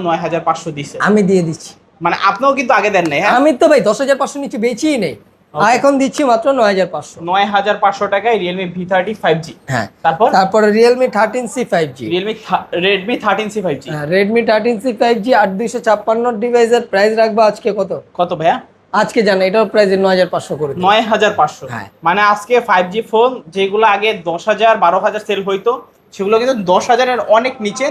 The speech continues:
Speaker 1: নয় হাজার পাঁচশো টাকায় পাচ্ছেন। তারপর?
Speaker 2: তার ফোর জি টা রাখছি মাত্র নয় হাজার টাকা।
Speaker 1: নয় হাজার টাকায়
Speaker 2: জান,
Speaker 1: ফোর জি।
Speaker 2: আট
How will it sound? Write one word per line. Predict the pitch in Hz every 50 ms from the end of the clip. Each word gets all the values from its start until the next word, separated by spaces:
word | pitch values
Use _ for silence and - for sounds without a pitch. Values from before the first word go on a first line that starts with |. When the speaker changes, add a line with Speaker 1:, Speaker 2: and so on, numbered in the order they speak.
| 240
Speaker 1:
নয় | 185 180 196
হাজার | 185 175 190 185
পাঁচশো | 175 170 - 185
টাকায় | 170 165 165 160
পাচ্ছেন। | 165 156 - - 143 113 - - 143 95 - - - - _
তারপর? | - 175 196 220
Speaker 2:
তার | 220 226 226 220 226 -
ফোর | 262 262 262 202 196
জি | 262 254 -
টা | 269 254 247
রাখছি | 247 240 247 - - 269 269 240
মাত্র | 208 196 190 - 214 202
নয় | 190 180 170
হাজার | 156 156 156 -
টাকা। | 147 131 - 170 180
Speaker 1:
নয় | 185 196 214
হাজার | 196 190 196 196
টাকায় | 208 202 190
Speaker 2:
জান, | 196
Speaker 1:
ফোর | 190 180 185
জি। | 208
Speaker 2:
আট | 233